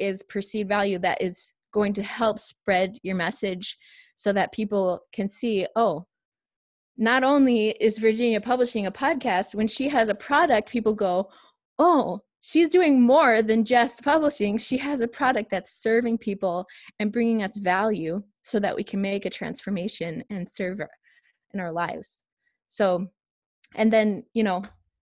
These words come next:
there's also perceived value in how much you're charging for that product, because sometimes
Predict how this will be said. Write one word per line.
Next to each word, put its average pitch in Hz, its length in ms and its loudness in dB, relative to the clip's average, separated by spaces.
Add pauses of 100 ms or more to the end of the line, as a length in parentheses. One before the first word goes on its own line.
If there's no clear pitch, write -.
(120)
there's 240 240 4
also 254 260 4
perceived 240 400 0
value 208 300 2
in 190 80 0
how 208 280 -2
much - 340 -2
you're 180 100 -4
charging 220 460 -4
for - 180 -8
that 143 200 -4 (180)
product, 151 440 -4
because 196 360 -6
sometimes 208 600 -4